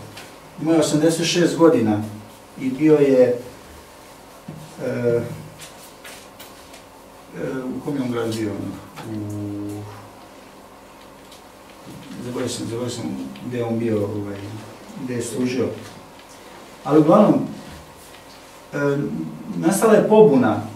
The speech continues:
i došli su da ga uhvate i da ga odvedu u arenu i da ga tamo pogube. A znate šta je Polikarp uradio kada su došli? Prvo rekao je: "Neka bude Božja volja." A onda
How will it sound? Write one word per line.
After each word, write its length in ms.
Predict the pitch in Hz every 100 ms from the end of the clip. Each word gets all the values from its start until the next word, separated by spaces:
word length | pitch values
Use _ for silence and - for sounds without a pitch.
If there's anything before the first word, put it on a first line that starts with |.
| - - - - - -
i 60 | 143
došli 360 | 156 196 -
su 400 | - - 170 165 - - - - - -
da 160 | 147 139
ga 160 | 147 151
uhvate 600 | 175 190 214 - - - - - - - - - -
i 80 | 143
da 120 | 151
ga 300 | 151 151 151
odvedu 340 | 151 147 175 190
u 100 | 165
arenu 420 | 156 151 160 156 107 - - - - - - -
i 40 |
da 100 | 131
ga 120 | 135 135
tamo 420 | 165 151 135 - - - - - - - -
pogube. 500 | 160 160 165 151 - - -
A 60 |
znate 200 | 147 180
šta 140 | 180 196
je 100 | 190
Polikarp 440 | 185 185 151 -
uradio 320 | 143 160 143
kada 160 | 120 117
su 140 | -
došli? 340 | 117 113 113 - - - - - - - - -
Prvo 200 | 180 170
rekao 220 | 175 165
je: 80 | 151
"Neka 180 | 143 147
bude 240 | 147 156 143 151
Božja 280 | 147 131 123
volja." 220 | 127 113 107 - - - - - - - - - - -
A 160 | 135
onda 440 | 175 196 180 -